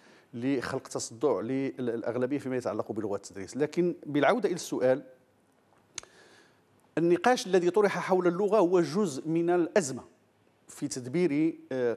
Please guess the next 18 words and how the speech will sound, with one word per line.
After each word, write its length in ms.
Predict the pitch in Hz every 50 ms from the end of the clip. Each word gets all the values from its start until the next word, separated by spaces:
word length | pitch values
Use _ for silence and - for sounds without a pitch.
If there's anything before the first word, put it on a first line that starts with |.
| - -
قطاع، 460 | 131 - - 160 151 117 95 131 143 151 160 170 - -
آه، 340 | - 135 127 123 120 120 113 - -
قلنا 560 | - 143 139 131 131 127 127 127 131 131 127
دائمًا 500 | 123 113 143 151 160 160 160 139 139 143
بأنه 800 | 139 143 123 131 - 135 131 131 120 120 123 151 160 165 170 165 - - - _ _ _ _ _ _ -
منذ 260 | 120 143 160 160 139
الاستقلال 800 | 143 135 - 123 - - - 113 - - 131 147 151 156 156 151 -
لم 260 | 139 143 139 135 135
نعالج 260 | 139 120 139 143 131
فيه 220 | 120 - - 135
إلا 200 | 135 - 147 139
الأزمات، 560 | 151 147 - 170 139 143 135 117 95 87 - - -
لم 180 | 165 135 147 147
نحتفل 460 | 143 135 - - - 143 - 135 123
في 140 | - 151 156
يوم 140 | 170 185 185
من 180 | 175 170 165
الأيام 480 | 160 143 - - 131 127 127 127 127